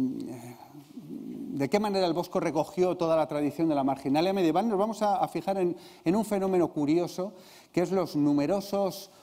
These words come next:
usos que recibe en el Jardín de las Delicias el trasero,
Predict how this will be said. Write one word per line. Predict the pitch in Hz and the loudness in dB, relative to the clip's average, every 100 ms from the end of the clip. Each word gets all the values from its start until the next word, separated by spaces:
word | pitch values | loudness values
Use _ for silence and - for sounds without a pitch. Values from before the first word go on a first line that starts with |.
| - | -2
usos | 208 208 - 170 165 - - | 2 2 2 -2 -2 -4 -8
que | - 131 | -2 0
recibe | 131 120 185 180 185 | 0 0 2 2 0
en | 147 | 0
el | 147 | -2
Jardín | 139 139 160 | -2 -2 0
de | 185 | 2
las | 180 143 | 2 2
Delicias | 143 156 160 160 165 156 - - | 2 0 2 2 2 2 -4 -6
el | 127 | -6
trasero, | 117 113 - 165 165 180 202 - | -2 -4 -2 -2 0 -4 -6 -18